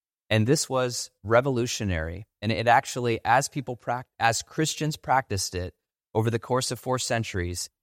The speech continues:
it turned the Roman Empire inside out. In the first century, in first century Rome, seventeen percent of all the population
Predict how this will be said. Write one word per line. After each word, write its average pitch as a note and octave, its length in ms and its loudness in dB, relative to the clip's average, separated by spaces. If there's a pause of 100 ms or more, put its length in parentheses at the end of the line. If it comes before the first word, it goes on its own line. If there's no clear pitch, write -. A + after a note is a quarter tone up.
(140)
it G#2+ 160 0
turned B2+ 300 0
the A#2+ 60 -4
Roman A2+ 260 2
Empire G2 380 0
inside G2 480 0
out. F2 300 -4 (1600)
In C3+ 140 6
the D3+ 100 4
first F#3 320 0
century, E3+ 280 -6
in C3+ 60 -4
first F3+ 260 -4
century D#3+ 380 -2
Rome, G#2+ 260 -2
seventeen D3 640 0
percent G#2+ 680 -4 (260)
of G#2 220 -2
all C3+ 320 2
the D3 80 0
population G2+ 880 -2